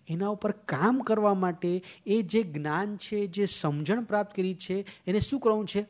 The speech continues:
પ્રયોગમાં મૂકવાનું છે. એટલે સાહેબે કીધું ને કે હવે તમે એમ ન કહી શકો કે ક્રોધ આવી ગયો, ખબર નથી મને કેમ ક્રોધ આવી ગયો.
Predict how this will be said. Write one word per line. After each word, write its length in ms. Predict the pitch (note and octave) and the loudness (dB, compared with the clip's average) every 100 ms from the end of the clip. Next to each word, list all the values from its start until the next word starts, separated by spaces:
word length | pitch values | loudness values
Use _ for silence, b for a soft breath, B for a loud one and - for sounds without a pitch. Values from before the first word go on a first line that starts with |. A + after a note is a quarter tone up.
| _ - | _ 6
પ્રયોગમાં 500 | E3+ F3 D#3 D3 C3+ | 10 10 8 2 -2
મૂકવાનું 400 | B2 C3 B2 A#2+ | -4 -6 -8 -10
છે. 120 | - _ _ _ _ _ _ _ _ _ - | -14 _ _ _ _ _ _ _ _ _ -2
એટલે 140 | D#3 | 0
સાહેબે 280 | C#3+ D#3 E3 | 2 0 0
કીધું 260 | G3 A#3 A3 | 0 -2 -2
ને 40 | B B | B B
કે 100 | - E3 | 0 2
હવે 260 | C3 D#3+ | 4 2
તમે 200 | F#3+ G3+ | 2 0
એમ 100 | G#3+ | 0
ન 120 | A3 A#3+ | 0 0
કહી 200 | A3 G3 | 0 0
શકો 320 | F3+ D#3 - b | -4 -6 -8 b
કે 100 | F3 | -8
ક્રોધ 300 | - E3 E3 | -2 0 0
આવી 240 | C#3+ D3+ C#3 | 0 -2 -2
ગયો, 200 | C3+ A#2 _ _ _ _ _ | -4 -8 _ _ _ _ _
ખબર 240 | - E3+ G3 | 0 4 6
નથી 200 | F#3 E3+ | 4 2
મને 160 | D#3+ D#3+ | 0 0
કેમ 160 | E3 D#3 | -2 0
ક્રોધ 260 | D3 C#3+ | 0 0
આવી 220 | C3+ C3+ | 0 -4
ગયો. 160 | B2+ A#2+ | -6 -10